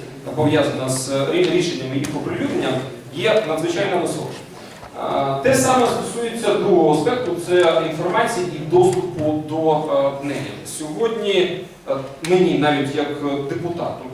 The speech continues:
Київради часом треба докласти значних зусиль, щоб отримати доступ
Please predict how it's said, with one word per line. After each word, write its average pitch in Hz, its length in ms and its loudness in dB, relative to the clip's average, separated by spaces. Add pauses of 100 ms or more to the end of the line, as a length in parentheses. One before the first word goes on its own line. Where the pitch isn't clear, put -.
Київради 226 600 0 (1120)
часом - 720 2 (600)
треба 147 380 2 (560)
докласти 170 560 4
значних 151 360 -4
зусиль, 123 340 -4
щоб 143 260 -8
отримати 143 360 -6 (100)
доступ 175 300 -6